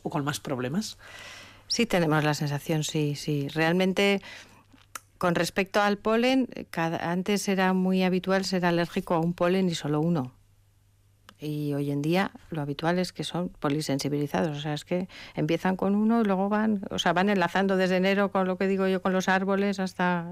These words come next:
Speaker 2: cada vez más. Es difícil encontrar un paciente alérgico a una sola cosa. Y luego ya muchas veces son el polen, los ácaros, los epitelios, o sea,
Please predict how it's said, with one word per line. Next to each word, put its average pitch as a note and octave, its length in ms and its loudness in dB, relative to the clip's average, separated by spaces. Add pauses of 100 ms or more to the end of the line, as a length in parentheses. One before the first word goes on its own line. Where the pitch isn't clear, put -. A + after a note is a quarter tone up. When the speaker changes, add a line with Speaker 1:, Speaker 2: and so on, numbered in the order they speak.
(120)
Speaker 2:
cada E3+ 220 0
vez F#3 220 -2
más. - 340 -8 (220)
Es - 140 -16
difícil F#3+ 480 -2 (320)
encontrar F3+ 320 0
un F3 40 0
paciente F#3 340 -2
alérgico F3+ 480 -2
a - 140 0
una D#3+ 220 -4
sola D3+ 220 -6
cosa. - 280 -10 (600)
Y F#3 140 2
luego E3+ 240 2
ya G3 340 0
muchas F3 320 -6
veces F3 460 -4
son - 300 -4
el C#3 120 -6
polen, E3+ 440 -2
los D#3 200 -6
ácaros, E3 540 -2
los D#3 260 -10
epitelios, - 520 -6
o - 20 -10
sea, C3+ 160 -12